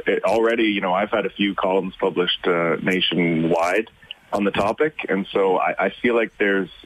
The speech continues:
already attention building on the topic. And, and I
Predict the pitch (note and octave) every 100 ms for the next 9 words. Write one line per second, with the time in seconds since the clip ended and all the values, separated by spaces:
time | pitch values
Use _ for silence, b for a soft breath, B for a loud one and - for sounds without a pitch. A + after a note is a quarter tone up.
0 | - F2 G2+ G2 G2+ G2+ F2+ E2 - F#2
1 | - G2 - F#2 E2+ F#2 F#2+ F#2+ F2+ F2
2 | D#2+ - A2+ - A#2 - - B B B
3 | - G2 G2 F#2+ - G2+ G2+ G2 F2+ F#2+